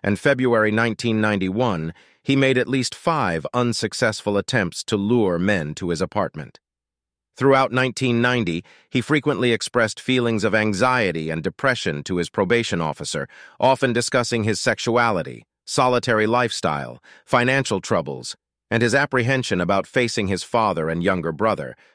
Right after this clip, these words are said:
particularly as Thanksgiving approached. Dahmer also mentioned contemplating suicide on multiple occasions.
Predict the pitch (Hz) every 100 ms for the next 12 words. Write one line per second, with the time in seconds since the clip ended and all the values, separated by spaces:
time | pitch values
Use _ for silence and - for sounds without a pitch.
0 | _ 113 - - 92 87 87 87 82 -
1 | 90 - 135 101 78 - 82 67 62 -
2 | - _ _ _ _ _ 131 139 139 143
3 | 156 - 117 117 113 117 104 - 117 110
4 | 104 117 110 98 - 156 123 - 92 80
5 | 85 90 92 113 120 101 87 80 113 104
6 | 85 73 55 -